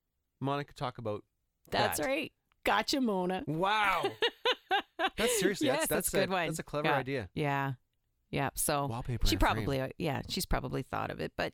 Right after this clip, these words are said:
Speaker 2: you know, anyway, I just, it was something that I saw and I thought it was good.
Speaker 1: She could start a new trend.
Speaker 2: Mm-hmm. I know, right? And I, I, it was three dollars. Cost her
Speaker 1: Huh.
Speaker 2: three dollars in wallpaper.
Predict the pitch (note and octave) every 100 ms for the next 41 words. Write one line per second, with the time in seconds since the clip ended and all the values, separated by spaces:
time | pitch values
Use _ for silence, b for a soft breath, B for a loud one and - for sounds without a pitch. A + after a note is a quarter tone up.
0 | - G3 C#3 D3+ - G3 G3 G3+ A3 -
1 | F#3+ F#3 F3+ E3 E3 D3 C3 C#3 - C#3
2 | G3 F3 C#3 C#3 - - - - - _
3 | - - - D#3+ D3+ B2 A2 C3+ - _
4 | _ - - - F#3 G3 B3 B3 D#3+ D#3+
5 | F3+ F#3 D#4 A3 C#3 B3 B B B -
6 | C4+ - A3 - G3 G3 _ - G#3+ G3+
7 | - G4+ B4 C5 B4+ B3+ - - _ _
8 | _ - C4+ D#4+ E4+ E4 D#4 D#4 D#4 D4
9 | C4+ C4+ - G3+ G3+